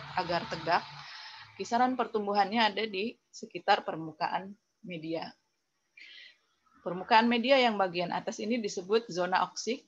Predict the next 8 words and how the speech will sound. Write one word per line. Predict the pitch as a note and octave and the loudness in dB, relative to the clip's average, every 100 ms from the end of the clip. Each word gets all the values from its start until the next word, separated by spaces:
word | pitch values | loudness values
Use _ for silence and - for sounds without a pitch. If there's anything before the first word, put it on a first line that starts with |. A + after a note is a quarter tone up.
| _ - | _ -14
dan | E3+ F3 G#3 D4 D#4 _ _ _ _ _ - | -2 4 4 2 -6 _ _ _ _ _ -4
media | G#3+ F3+ G#3+ B3+ | -4 0 4 6
yang | G#3+ F3+ E3+ | 6 4 2
bagian | D#3+ D3+ E3 E3 | -2 -2 -4 4
bawah | F3 A3 F3 F3+ | 4 6 4 2
ini | F3+ F3+ G3 A3 | -2 -6 0 0
zona | E3+ E3 F3+ G3 | 0 -2 2 2
anoksik. | F3+ E3+ - - | 2 -2 -4 -2